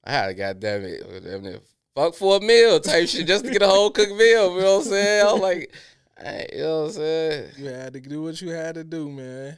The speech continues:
Speaker 1: You gotta do what you gotta do, bro. So you, so yeah, it, it's a challenge, but like I said, man, life is your father, life is your teacher. So everything you, you take a, you just learn from everything, bro. Learn from all your failures, learn from all your success. So.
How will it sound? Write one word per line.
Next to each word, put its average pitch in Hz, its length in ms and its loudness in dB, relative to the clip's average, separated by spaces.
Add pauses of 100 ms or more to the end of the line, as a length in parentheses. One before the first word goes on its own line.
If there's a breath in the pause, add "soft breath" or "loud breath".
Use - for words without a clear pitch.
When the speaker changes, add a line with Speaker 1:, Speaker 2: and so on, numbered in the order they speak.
Speaker 1:
You 98 60 -20
gotta 87 180 -12
do 98 160 -12
what 104 140 -10
you 107 60 -12
gotta 107 200 -6
do, 113 300 -10
bro. 92 280 -12
So 92 220 -14
you, 85 160 -16 (1040)
so 113 220 -6
yeah, 131 460 -2
it, 180 380 -8
it's 226 140 -8
a 110 100 -4
challenge, 185 480 -4
but 123 240 -4
like 139 220 -12
I 147 100 -8
said, 143 300 -8
man, 123 340 -8
life 143 300 -8
is 117 140 -10
your 104 260 -8
father, 120 360 -8
life 117 260 -10
is 110 80 -14
your 107 120 -10
teacher. 117 360 -14
So 90 260 -12
everything 120 680 -10
you, 117 200 -16 (520)
you 117 360 -20 (160)
take 117 240 -10
a, 107 300 -8 (460)
you 110 160 -20
just 113 160 -18
learn 123 220 -10
from 98 200 -16
everything, 92 540 -16
bro. 98 200 -16
Learn 110 260 -14
from 104 240 -20
all 107 200 -12
your 104 180 -14
failures, 107 480 -14
learn 104 200 -16
from 107 200 -20
all 107 80 -14
your 107 140 -14
success. 113 580 -20
So. - 60 -20